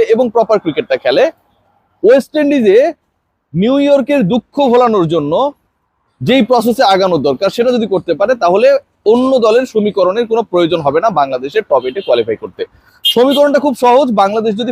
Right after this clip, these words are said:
পরের দুই ম্যাচে জিতে নেয়, তাহলে কোনো ধরনের সুযোগ থাকবে না বাংলাদেশকে ঠেকানোর। দক্ষিণ আফ্রিকার সঙ্গী হয়ে বাংলাদেশ সরাসরি কোয়ালিফাই করবে, এটা হচ্ছে একদম সহজ সমীকরণ। এখন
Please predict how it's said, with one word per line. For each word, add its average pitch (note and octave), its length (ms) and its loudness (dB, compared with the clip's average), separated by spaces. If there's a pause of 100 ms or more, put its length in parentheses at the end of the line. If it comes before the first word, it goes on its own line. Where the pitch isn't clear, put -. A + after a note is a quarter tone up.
পরের A3 240 2
দুই A#3 140 -4
ম্যাচে A3 220 -4
জিতে G3 260 -4
নেয়, C#4+ 180 -2 (420)
তাহলে G#3 340 2 (220)
কোনো A3 180 0
ধরনের A#3+ 320 0
সুযোগ A#3 300 -2 (100)
থাকবে D#3 220 -2
না F#3+ 100 0
বাংলাদেশকে C#3 480 -2
ঠেকানোর। G#2 360 -4 (600)
দক্ষিণ G3 260 2
আফ্রিকার A3+ 280 0
সঙ্গী G3+ 280 -4
হয়ে B3+ 220 2
বাংলাদেশ E3 280 -2
সরাসরি C#3 320 -4
কোয়ালিফাই A2+ 340 -2
করবে, G2+ 240 -8 (300)
এটা G3+ 140 2
হচ্ছে C4 140 2
একদম C4 180 0
সহজ G#3+ 380 2
সমীকরণ। A#2+ 340 -4 (340)
এখন A#3+ 120 -4